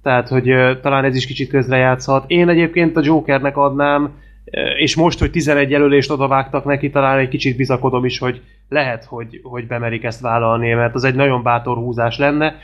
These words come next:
de ha esetleg a házassági történet viszi el, azzal is maximálisan ki leszek békülve, mert ha van olyan film, ami megérdemli azt, hogy azt mondja rá egy olyan,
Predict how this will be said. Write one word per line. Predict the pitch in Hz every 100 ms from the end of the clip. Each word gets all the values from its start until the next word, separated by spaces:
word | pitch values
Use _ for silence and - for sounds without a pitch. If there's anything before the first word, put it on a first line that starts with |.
| - -
de | 151
ha | 143
esetleg | 165 175 156 135
a |
házassági | 127 139 147 - 131 123
történet | 131 127 131 120
viszi | 131 127 131
el, | 123 123
azzal | 113 113
is | 104
maximálisan | 117 - 120 113 110 117
ki | 113
leszek | 120 113 117
békülve, | 120 120 139 135 135 135 - -
mert | 120 117
ha | 120 120 120 - -
van | 123 151
olyan | 156 147
film, | 143 143
ami | 127 127 123 - - -
megérdemli | 123 127 139 127 120
azt, | 120 120 127
hogy | 123
azt | 120
mondja | 139 123 123
rá | 123 127
egy | 127 120 117 -
olyan, | 139 135 123 123 127